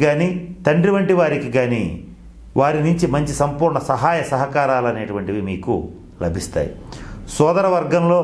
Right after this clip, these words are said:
కూడా మంచి సహాయ సహకారాలు లభిస్తాయి. అలాగే కుటుంబంలో సంతోషకరమైనటువంటి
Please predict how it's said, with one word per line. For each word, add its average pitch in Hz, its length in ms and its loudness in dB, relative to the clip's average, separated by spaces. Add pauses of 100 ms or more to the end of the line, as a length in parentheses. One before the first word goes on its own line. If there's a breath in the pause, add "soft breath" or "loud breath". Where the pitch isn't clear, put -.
(680)
కూడా 160 240 4 (640)
మంచి 135 260 2 (380)
సహాయ 127 260 2 (100)
సహకారాలు 113 580 0
లభిస్తాయి. 131 440 0 (720 loud breath)
అలాగే 175 360 2 (920 soft breath)
కుటుంబంలో 208 460 2 (100)
సంతోషకరమైనటువంటి 160 1120 0